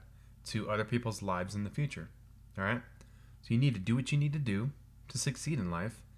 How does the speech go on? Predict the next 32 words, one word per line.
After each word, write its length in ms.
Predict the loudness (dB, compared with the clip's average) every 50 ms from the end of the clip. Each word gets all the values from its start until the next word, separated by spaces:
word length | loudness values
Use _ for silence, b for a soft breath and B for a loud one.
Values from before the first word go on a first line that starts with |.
| B B B B B B
and 140 | -2 0 0
stop 340 | 2 2 2 2 0 0 2
worrying 300 | 4 4 6 6 4 2
about 240 | 2 0 -2 -2
other 160 | -2 -4 -4 -4
people 380 | -2 -2 -2 -2 0 -2 -4
holding 260 | -2 -2 -2 0 0
your 120 | 0 0 0
hand, 380 | -2 -2 -2 -4 -6 -10 -18 -20 -20 -20 -20 -20 -20 -20 -16 -14
okay?" 300 | -6 0 2 2 2 0 -4 -12 -20 -20 -20 -20 -20 -20 -20 -20 -20 -20 -20 -20 -20 -20 -20 -20 -20 -20 -20 -20 -20 -20 -20 -20 -20 -20 B B B B B B B B B B B B
And 80 | 0 0
that 120 | 0 2
got 180 | 2 2 4 4
me 80 | 2
thinking, 460 | 2 2 2 2 2 2 0 -6 -6 -4
you 100 | -2 -2
know 80 | 0
what 80 | 0 0
I 60 | 0
mean? 240 | 0 0 0 0 0
Like, 200 | 0 0 -2 -2 B B B B B B B B B B B B B B B B B B B -6 -4
a 60 | 2
lot 220 | 4 4 4 4
of 80 | 2 2
times 400 | 4 4 4 4 4 0 -2 -4 -2
I 140 | 0 2
got 300 | 4 4 4 2 0 -4
very 320 | -6 -2 0 2 2 2 0
discouraged, 800 | -2 -4 -6 -4 0 0 2 2 0 -2 -4 -6 -8 -8 -10 -12 -14 -20 -20 -20 -20 -20 -20 -20 -20 -20 -20 -20 -16 -8 -4
um, 520 | -2 0 2 2 2 2 0 -2 -4 B B B B B B -14 -12 -12 -4 0
building 360 | 2 2 4 4 2 2 2
alone. 500 | 0 2 2 2 2 2 0 0 -2